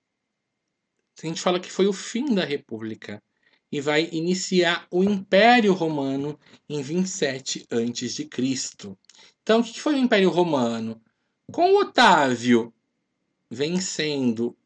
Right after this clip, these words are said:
e governando Roma, ele se torna o primeiro Augusto. O que que era Augusto? Era um título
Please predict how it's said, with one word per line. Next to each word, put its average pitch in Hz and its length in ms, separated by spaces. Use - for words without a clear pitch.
e 120 100
governando 139 1600
Roma, 147 600
ele 202 180
se 208 140
torna 190 720
o 170 100
primeiro 190 720
Augusto. 202 720
O - 20
que 247 120
que 269 100
era 233 100
Augusto? 165 560
Era 160 80
um 208 140
título 269 640